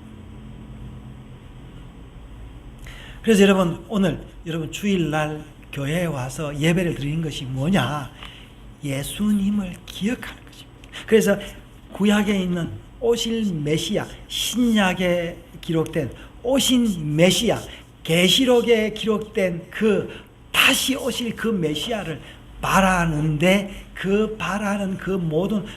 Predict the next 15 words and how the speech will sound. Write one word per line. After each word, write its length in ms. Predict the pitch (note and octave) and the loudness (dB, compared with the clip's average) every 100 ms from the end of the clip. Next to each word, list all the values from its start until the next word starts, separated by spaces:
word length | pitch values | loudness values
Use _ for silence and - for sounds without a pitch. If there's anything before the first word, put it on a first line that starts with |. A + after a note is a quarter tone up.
| - | -14
과정들을 800 | - - C#3+ E3 G3+ D#3+ D#3 E3+ - - - | -8 -4 -2 0 0 0 -2 -6 -8 -14 -8
이 220 | E3+ C#3+ C#3+ | -6 -4 2
예배의 600 | D#3 G#3 A3+ A#3 F#3 F3 - - | 2 4 4 2 0 -8 -14 -20
순서에 640 | - D#3+ D3 C#3+ F3 D#3+ - - | -14 -10 -10 -8 -8 -8 -10 -10
담아놨다라는 1000 | - A3 F#3+ E3 - - - D#3+ D#3 D#3+ | 0 2 2 0 -4 -4 -4 -4 -6 -6
겁니다. 280 | C3+ E3 - - - - - - - - | -10 -12 -14 -18 -20 -20 -20 -12 -6 6
그래서 220 | C4+ C4+ | 8 10
여러분, 260 | D4+ C#4 - - | 10 10 4 2
이 160 | A3 | 6
예배가 480 | G#3 C4+ D#4 D#3 - | 6 6 6 4 4
어떨 300 | F#3 F3+ D4+ | -2 0 2
때는 200 | D4 C4 | 4 4
지겨울 400 | - G#3 B3 D#4+ | 4 4 6 6
때가 160 | D#4 F#3+ | 6 4
있습니다. 520 | D#3 - D3 D3 A#2 | 2 -2 -8 -10 -14